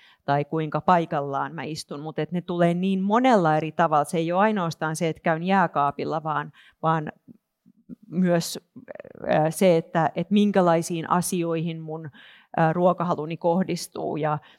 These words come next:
ja m-, minkälaista liikuntaa arjessa tuntuu mahdolliselta. Ja nyt sit nämä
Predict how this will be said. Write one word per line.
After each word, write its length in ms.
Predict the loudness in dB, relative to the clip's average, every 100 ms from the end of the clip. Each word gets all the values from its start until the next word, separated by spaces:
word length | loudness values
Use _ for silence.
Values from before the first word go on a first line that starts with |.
| _ -2
ja 260 | 2 2 0
m-, 200 | -6 -4
minkälaista 800 | 0 2 2 2 2 2 0 0
liikuntaa 680 | 2 0 -2 -10 -2 2 4
arjessa 380 | 2 0 -8 -8
tuntuu 280 | -12 -8
mahdolliselta. 800 | 0 2 2 0 -2 0 0 0 -4 _ _ -20 _ 0
Ja 80 |
nyt 220 | 2 2 0
sit 180 | -6
nämä 280 | 0 2 2